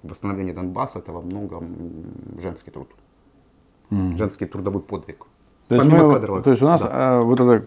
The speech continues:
Speaker 2: проблема кадров, она вообще как бы, м, такая комплексная.
Speaker 1: Комплексная.
Speaker 2: И до серед-, то есть восстановление численности Донбасса когда произошло?
Speaker 1: Население вос-, к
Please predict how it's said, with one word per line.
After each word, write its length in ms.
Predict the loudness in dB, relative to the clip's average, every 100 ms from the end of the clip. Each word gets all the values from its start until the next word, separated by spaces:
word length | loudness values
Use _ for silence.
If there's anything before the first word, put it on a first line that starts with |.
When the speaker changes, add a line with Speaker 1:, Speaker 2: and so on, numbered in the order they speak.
| 0
Speaker 2:
проблема 440 | 2 4 4 4
кадров, 340 | 2 2 2 2
она 160 | 2
вообще 320 | 0 2 0 0
как 200 | -4 -4
бы, 280 | -4 -6 -10
м, 540 | -8 -8 -8 -10 -14 -20 _
такая 240 | -4 -2 -2
комплексная. 800 | 4 4 4 2 -2 -6 -6 -6
Speaker 1:
Комплексная. 680 | -6 -4 0 2 2 2 0
Speaker 2:
И 80 | -2 -20 -20 _ -18 -6
до 360 | 2 8 8
серед-, 340 | 8 4 0 2
то 80 | 4
есть 160 | 2 -2 -20 -6
восстановление 540 | -2 2 4 4 4 2
численности 440 | 0 2 0 2
Донбасса 480 | 0 2 2 0 -2
когда 300 | 0 2 2
произошло? 300 | 0 -4 -2
Speaker 1:
Население 380 | -2 -2 -2 -6 -12
вос-, 440 | -20 -18 -14 -14 -16
к 60 | -20